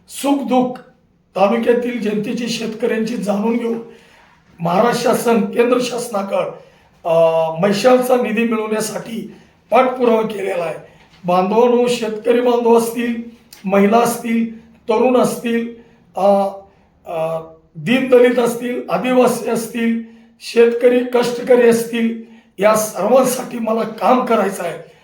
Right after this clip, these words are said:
आणि या तालुक्यामध्ये उमदी, माडग्याळ या ठिकाणी अ, तारांकित एमआयडीसी उभा करायची आहे. त्याच पद्धतीनं माणगाव आणि उमदीला तालुक्याचा तालुका करायचा आहे.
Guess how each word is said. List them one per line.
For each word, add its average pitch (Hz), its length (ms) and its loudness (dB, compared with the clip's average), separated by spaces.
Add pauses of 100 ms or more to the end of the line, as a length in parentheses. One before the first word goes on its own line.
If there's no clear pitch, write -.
(160)
आणि 208 240 -2
या 233 180 4
तालुक्यामध्ये 220 1040 0 (300)
उमदी, 214 420 0
माडग्याळ 220 540 4 (460)
या 226 260 2
ठिकाणी 240 680 -4 (420)
अ, 175 180 0
तारांकित 240 680 2
एमआयडीसी 247 680 2
उभा 220 200 0
करायची 214 420 -2
आहे. 202 140 -4 (560)
त्याच 240 340 2
पद्धतीनं 247 720 2 (360)
माणगाव 208 420 4
आणि 240 100 4
उमदीला 233 720 2 (460)
तालुक्याचा 240 540 4 (560)
तालुका 254 360 2
करायचा 220 440 2
आहे. 202 160 0